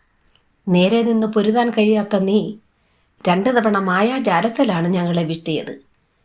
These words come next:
ശത്രുക്കളെ ചതിയിലൂടെ ഒടുക്കാമെന്ന് നീ കരുതിയോ? നിന്റെ പ്രവൃത്തി ഇന്ദ്രജിത്ത് എന്ന പേരിന് തന്നെ അപമാനമാണ്. ചുണയുണ്ടെങ്കിൽ നേരിൽ നിന്ന് പൊരുതണം. അതാണ്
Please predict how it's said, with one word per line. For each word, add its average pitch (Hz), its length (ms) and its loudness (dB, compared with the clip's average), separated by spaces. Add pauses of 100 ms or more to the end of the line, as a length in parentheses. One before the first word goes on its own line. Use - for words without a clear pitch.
(260)
ശത്രുക്കളെ 208 600 0
ചതിയിലൂടെ 208 600 0
ഒടുക്കാമെന്ന് 196 680 0
നീ 180 140 0
കരുതിയോ? 165 520 -4 (640)
നിന്റെ 185 280 2
പ്രവൃത്തി 208 760 -2 (480)
ഇന്ദ്രജിത്ത് 277 560 0
എന്ന 214 140 2
പേരിന് 214 520 0
തന്നെ 180 180 0
അപമാനമാണ്. 170 720 -2 (760)
ചുണയുണ്ടെങ്കിൽ 226 840 0 (280)
നേരിൽ 226 420 2
നിന്ന് 196 220 -2
പൊരുതണം. 165 500 -4 (440)
അതാണ് 165 460 -2